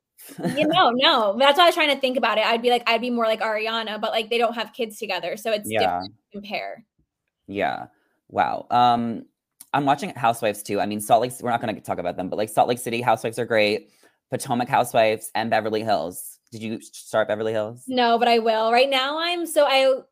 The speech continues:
Speaker 2: I used to watch, um, Southern Charm, and then I stopped. So now I'm, like, going back and rewatching seasons to,
Speaker 1: Mm-hmm.
Speaker 2: like, be really in the loop.
Speaker 1: Uh,
Speaker 2: So
Speaker 1: yeah.
Speaker 2: that's,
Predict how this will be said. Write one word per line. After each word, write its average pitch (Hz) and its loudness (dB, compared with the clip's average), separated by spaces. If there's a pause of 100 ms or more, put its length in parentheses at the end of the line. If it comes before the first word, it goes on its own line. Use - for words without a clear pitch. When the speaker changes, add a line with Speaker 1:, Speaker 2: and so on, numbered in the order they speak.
Speaker 2:
I 277 4
used 320 -2
to 427 -2
watch, 220 -4 (100)
um, 233 -2
Southern 277 0
Charm, 311 -4
and 269 -4
then 233 -6
I 226 -4
stopped. 220 -6
So 254 -8
now 233 0
I'm, 277 -4
like, 294 -6 (100)
going 220 -4
back 208 -6
and 220 -12
rewatching 214 -6
seasons 262 -6
to, 240 -6
Speaker 1:
Mm-hmm. 220 -6
Speaker 2:
like, 196 -2
be 233 -8
really 208 -4
in 226 -4
the 233 -4
loop. 277 0 (440)
Speaker 1:
Uh, - -6
Speaker 2:
So 113 -8
Speaker 1:
yeah. 110 2
Speaker 2:
that's, - 0